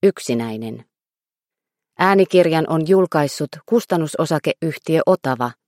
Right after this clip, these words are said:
vuonna kaksituhatta kaksikymmentä. Lukija Maija Ilmoniemi.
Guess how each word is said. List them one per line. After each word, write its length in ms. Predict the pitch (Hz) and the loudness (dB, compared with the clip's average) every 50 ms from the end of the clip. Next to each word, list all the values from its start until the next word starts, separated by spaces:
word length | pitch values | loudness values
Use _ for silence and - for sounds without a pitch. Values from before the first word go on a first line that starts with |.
| _ _ _ _ - | _ _ _ _ -4
vuonna 280 | 143 156 156 151 147 151 | -2 0 0 0 0 -2
kaksituhatta 640 | - 175 170 - - 156 - 156 147 151 - - - | -2 -4 -4 -4 -6 -6 -6 -4 -6 -6 -6 -6 -6
kaksikymmentä. 880 | 147 - 147 - - - 127 - 131 120 120 120 120 117 117 - 123 120 - _ _ _ _ _ _ _ _ _ _ _ _ _ _ _ _ _ _ _ _ _ _ _ _ _ _ - | -4 -4 -4 -6 -8 -12 -10 -8 -6 -6 -6 -6 -8 -10 -10 -12 -14 -16 -18 _ _ _ _ _ _ _ _ _ _ _ _ _ _ _ _ _ _ _ _ _ _ _ _ _ _ -4
Lukija 500 | 151 156 156 147 - - 160 156 156 151 - _ _ _ _ _ _ _ _ - | -2 -2 -2 -2 -2 -2 -2 0 -2 -2 -6 _ _ _ _ _ _ _ _ 2
Maija 320 | 185 196 190 180 180 165 | 2 4 4 4 2 2
Ilmoniemi. 720 | - 139 139 127 127 120 120 117 117 117 117 120 123 123 | 0 -2 -2 -4 -4 -6 -6 -6 -8 -8 -8 -8 -10 -12